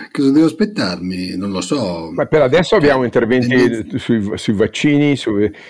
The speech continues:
Speaker 2: sui medici, su, eh, sull'ergastolo,
Speaker 1: Ma sì,
Speaker 2: cioè,
Speaker 1: poi,
Speaker 2: diciamo,
Speaker 1: mm,
Speaker 2: pr-, priorità
Speaker 1: hanno tirato fuori
Speaker 2: assolute
Speaker 1: di
Speaker 2: della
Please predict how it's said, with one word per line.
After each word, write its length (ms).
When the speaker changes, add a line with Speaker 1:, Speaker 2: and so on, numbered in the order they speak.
Speaker 2:
sui 200
medici, 680
su, 500
eh, 220
sull'ergastolo, 840
Speaker 1:
Ma 60
sì, 80
Speaker 2:
cioè, 100
Speaker 1:
poi, 300
Speaker 2:
diciamo, 380
Speaker 1:
mm, 60
Speaker 2:
pr-, 180
priorità 500
Speaker 1:
hanno 80
tirato 100
fuori 160
Speaker 2:
assolute 260
Speaker 1:
di 60
Speaker 2:
della 80